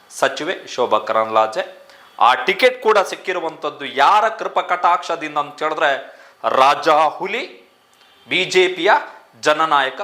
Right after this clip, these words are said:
ಸನ್ಮಾನ್ಯ ಶ್ರೀ ಮಾಜಿ ಮುಖ್ಯಮಂತ್ರಿ ಬಿ ಎಸ್ ಯಡಿಯೂರಪ್ಪನವರ ದಯಾ ಭಿಕ್ಷೆಯ ಕಾರಣದಿಂದ. ಉಡುಪಿ ಚಿಕ್ಕಮಗಳೂರು ಲೋಕಸಭಾ ಕ್ಷೇತ್ರದಲ್ಲಿ ಸಂಸದೆಯಾಗಿ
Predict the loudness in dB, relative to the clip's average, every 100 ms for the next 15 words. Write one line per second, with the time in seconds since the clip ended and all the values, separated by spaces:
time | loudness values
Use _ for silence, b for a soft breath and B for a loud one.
0 | -4 -4 0 -2 -2 -4 -10 -4 -4 -4
1 | -10 -20 -2 0 0 -2 -8 -8 -4 -4
2 | -4 -8 -8 -10 -8 -4 -4 -4 -4 -2
3 | 2 0 0 -2 2 2 0 B B _
4 | -2 2 2 0 -10 -10 -6 -6 -4 -6
5 | -6 -10 -20 -20 -20 -4 2 4 4 2
6 | 0 0 2 0 0 0 2 0 0 0
7 | 0 0 0 -2 -4 -8 -4 -4 -4 -6
8 | -10 -2 -2 -2 -2 0 2 4 2 0
9 | -10 -16 _